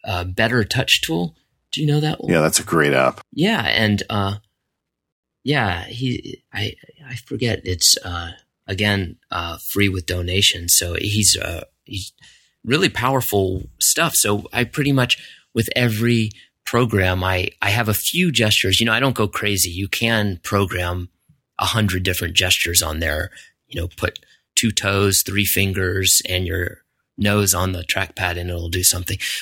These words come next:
Speaker 1: But, uh, but I just pick, you know, a few easy to do gestures on the trackpad. And for every app, I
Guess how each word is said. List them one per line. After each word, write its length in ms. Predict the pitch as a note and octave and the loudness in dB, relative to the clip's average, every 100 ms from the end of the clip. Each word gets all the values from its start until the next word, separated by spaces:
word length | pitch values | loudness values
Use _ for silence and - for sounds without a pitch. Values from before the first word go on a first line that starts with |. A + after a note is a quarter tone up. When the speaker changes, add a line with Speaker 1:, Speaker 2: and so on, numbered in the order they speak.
| - | -4
Speaker 1:
But, 240 | G2+ F#2+ - | -2 -2 0
uh, 300 | G2+ F2+ F2 - - | 0 0 -2 -10 -8
but 80 | A#2 | -2
I 80 | C3 | 0
just 220 | B2 - | 0 0
pick, 260 | - C3 - | 0 -2 2
you 60 | |
know, 120 | A2 F#2+ | 2 2
a 80 | |
few 600 | G2 - D#3 D#3 D#3 C#3 - - | 2 2 2 4 4 2 -4 -2
easy 460 | C#3 C#3 C3+ C3 B2 | 0 2 2 0 0
to 100 | G#2+ | -2
do 260 | G2+ A2+ | 0 2
gestures 800 | G2 F#2 G2+ - - D#2+ D#2 - - | 2 2 2 0 -2 -4 0 0 0
on 120 | F#2+ | -4
the 60 | F2+ | -4
trackpad. 460 | - A2 - F2 E2+ - - _ - | -2 -2 -2 -8 -8 -14 -20 _ -2
And 220 | A2 G#2+ | 2 2
for 140 | - | 2
every 320 | A2+ C3 C3+ - | 2 2 0 0
app, 320 | C3+ G#2+ - | -2 -4 -2
I 380 | F#2+ G2 G2 | -2 -2 -4